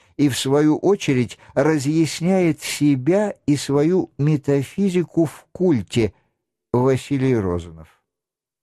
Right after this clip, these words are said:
Ты прочтешь,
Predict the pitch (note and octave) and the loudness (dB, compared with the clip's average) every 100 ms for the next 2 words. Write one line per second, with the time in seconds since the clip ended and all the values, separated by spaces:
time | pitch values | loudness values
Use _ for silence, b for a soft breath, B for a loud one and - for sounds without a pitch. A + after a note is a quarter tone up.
0 | _ _ _ _ _ _ _ _ _ _ | _ _ _ _ _ _ _ _ _ _
1 | _ _ _ C3+ E3+ A3 - G3+ G3+ - | _ _ _ 0 0 0 -2 0 0 -2
2 | - F3 F3+ G3+ G3 - | -2 0 2 0 -4 -12